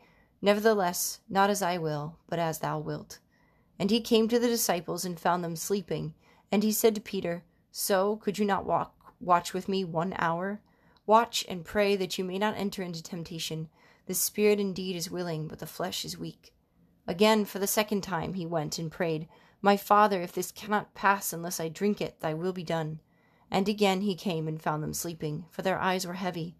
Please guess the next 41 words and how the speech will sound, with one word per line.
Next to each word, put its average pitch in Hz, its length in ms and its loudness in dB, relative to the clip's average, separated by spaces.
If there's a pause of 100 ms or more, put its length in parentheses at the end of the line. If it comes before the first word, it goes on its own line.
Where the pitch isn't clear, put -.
(640)
So, 226 300 6
leaving 233 360 4
them 233 120 4
again, 208 380 2
he 196 120 -2
went 185 300 0
away 165 320 -2
and 160 140 -8
prayed 170 240 -4
for 180 80 -12
the 185 100 -6
third 190 360 -2
time, 151 340 -6
saying 160 280 -4
the 160 60 -4
same 165 340 -4
words. 156 460 -4 (540)
Then 214 180 6
he 240 80 4
came 233 280 4
to 208 120 -6
the 208 60 -2
disciples 160 600 -2
and 165 140 -6
said 185 200 0
to 190 80 0
them, 160 280 -4 (300)
"Are 208 100 8
you 247 160 4
still 240 300 4
sleeping 233 420 0
and 160 100 -4
taking 180 320 -4
your 185 120 -6
rest? 170 360 -6 (400)
Behold, 208 480 2
the 180 160 -2
hour 202 300 4
is 208 100 2
at 208 100 -2
hand, 160 440 -4